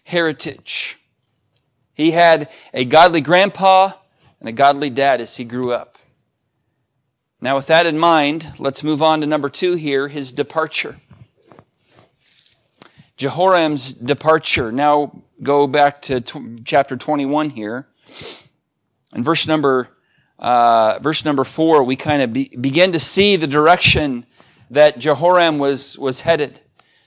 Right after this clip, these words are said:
Now, when Jehoram was risen up to the kingdom of his father, he strengthened himself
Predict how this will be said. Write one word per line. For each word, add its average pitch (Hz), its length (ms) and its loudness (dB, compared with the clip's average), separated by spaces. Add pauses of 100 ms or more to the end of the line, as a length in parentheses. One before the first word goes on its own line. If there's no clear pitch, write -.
Now, 151 180 4
when 156 120 2
Jehoram 190 440 4
was 156 200 0
risen 180 340 2
up 180 180 2
to 165 80 -10
the 160 100 -2
kingdom 190 360 0
of 156 80 2
his 139 160 -6
father, 165 460 4
he 156 160 -6
strengthened 185 580 -2
himself 139 600 0